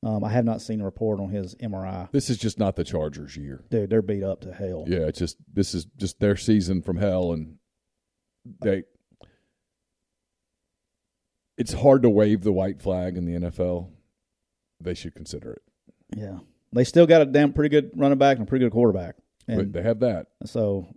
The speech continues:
Speaker 1: I don't know. Um, D K Metcalf, I think, got some good, good news there. So, D K,
Speaker 2: Okay.
Speaker 1: uh, it was a patella tendon issue. Really weird, man. Um, I fully expected him to come back in the game. I actually saw when they carted him off,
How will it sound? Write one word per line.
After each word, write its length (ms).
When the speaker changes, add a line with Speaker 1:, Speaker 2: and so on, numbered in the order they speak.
Speaker 1:
I 100
don't 100
know. 840
Um, 420
D 140
K 180
Metcalf, 480
I 40
think, 180
got 120
some 120
good, 320
good 180
news 200
there. 320
So, 340
D 160
K, 60
Speaker 2:
Okay. 360
Speaker 1:
uh, 440
it 60
was 220
a 60
patella 440
tendon 420
issue. 500
Really 280
weird, 440
man. 460
Um, 560
I 120
fully 360
expected 440
him 120
to 60
come 200
back 180
in 80
the 80
game. 380
I 160
actually 240
saw 300
when 100
they 120
carted 420
him 140
off, 540